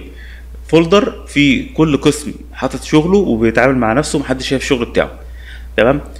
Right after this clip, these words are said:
ممكن مثلًا في، في كهرباء بيجرب توصيلة، تمام، وبعد شوية يلاقيها غلط فيرجع في شغله براحته خالص، بس المهم في الآخر خالص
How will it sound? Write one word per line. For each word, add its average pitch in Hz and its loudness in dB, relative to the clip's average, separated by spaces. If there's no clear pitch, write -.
ممكن 135 4
مثلًا 131 0
في، 110 0
في 110 -4
كهرباء 123 2
بيجرب 127 4
توصيلة، 113 2
تمام، 117 -2
وبعد 120 4
شوية 131 6
يلاقيها 123 4
غلط 113 2
فيرجع 120 0
في - -10
شغله 101 -2
براحته 120 2
خالص، 165 2
بس 117 -4
المهم 131 2
في - -2
الآخر 131 2
خالص 160 -2